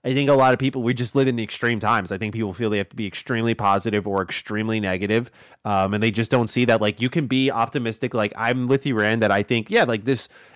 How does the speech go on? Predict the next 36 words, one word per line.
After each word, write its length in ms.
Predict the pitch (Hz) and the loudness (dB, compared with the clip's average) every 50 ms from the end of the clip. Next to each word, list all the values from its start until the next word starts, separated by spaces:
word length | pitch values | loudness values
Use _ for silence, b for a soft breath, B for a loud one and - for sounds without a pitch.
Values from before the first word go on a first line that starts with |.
| B | B
this 220 | - 127 151 160 - | -4 0 0 0 2
should 280 | - - 190 185 160 | 0 2 2 2 4
work 280 | 147 147 143 127 - - | 4 4 4 4 4 2
out. 200 | 104 85 80 78 | 0 0 0 -4
Like, 140 | 90 92 104 | -8 -6 -4
this 140 | 120 127 - | -4 -4 -4
should 180 | - 156 127 | -4 -6 -4
deliver 340 | 120 139 123 131 123 123 131 | -2 0 0 0 0 2 0
us 160 | 120 110 - | 0 0 -2
more 240 | 113 107 113 127 135 | -4 0 2 2 2
good 260 | 113 127 143 131 123 | 4 2 0 0 2
games 280 | 123 131 127 127 120 110 | 0 0 2 2 0 0
than 160 | 131 123 110 | 0 0 0
bad, 380 | - 110 104 107 107 107 104 107 | 0 2 2 4 2 2 0 0
more 160 | 107 110 110 | 2 2 2
exclusives 520 | 104 - - - 123 120 120 - 135 107 | 0 -2 -6 -6 -2 -2 -2 -2 -4 -2
than 140 | 110 123 117 | -2 -2 -2
we 100 | 123 117 | 0 -2
had 220 | 113 117 117 110 | 0 0 0 0
before, 600 | 104 113 - - 113 104 98 98 101 101 95 95 B B B B B B | -2 -4 -6 -6 -6 -2 0 0 2 0 0 -2 B B B B B B
and 160 | 120 120 113 | -6 -4 -4
it's 140 | 110 104 - | -6 -6 -6
exciting 320 | 113 - - 127 123 123 | -8 -2 2 2 2 4
to 100 | 123 123 | 2 0
know 220 | 113 117 113 110 110 | 2 4 4 4 4
what 240 | 101 104 113 117 - | 4 2 0 0 2
games 240 | 123 120 110 101 | 0 -2 0 -2
are 40 | 113 | -2
gonna 140 | 101 104 104 | -2 -2 0
end 220 | 98 107 104 98 | 0 -2 0 2
up 280 | 117 107 107 - - - _ - | 2 2 2 0 -4 -18 _ -6
exclusives 480 | 123 - - - - 117 107 113 107 | -6 -6 -6 -2 -2 -2 -2 0 0
that 160 | 104 104 - | 0 0 0
previously 380 | - 107 95 87 90 - 101 92 | 0 -4 -4 -4 -4 -6 -6 -6
weren't, 500 | 85 117 160 170 156 156 147 143 127 - | -2 2 4 4 6 6 4 2 2 0
and 200 | 110 98 92 | -2 -2 -2